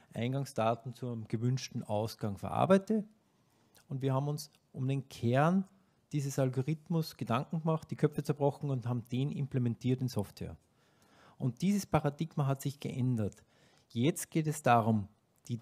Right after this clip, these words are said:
Daten so bereitzustellen, dass Sinnvolles daraus gelernt werden kann. Und dann kommt eigentlich der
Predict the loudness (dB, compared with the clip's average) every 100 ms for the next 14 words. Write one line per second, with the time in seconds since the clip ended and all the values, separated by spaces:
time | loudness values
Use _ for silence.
0 | _ -2 0 0 -2 -2 0 2 0 0
1 | -2 -4 -6 -2 -2 -2 -4 -6 -8 2
2 | 4 4 2 -2 -2 -4 -4 -4 -2 -4
3 | -4 -2 0 0 -2 -2 0 0 -2 -10
4 | _ _ _ _ -4 -2 0 0 0 0
5 | -2 -4 0 2 2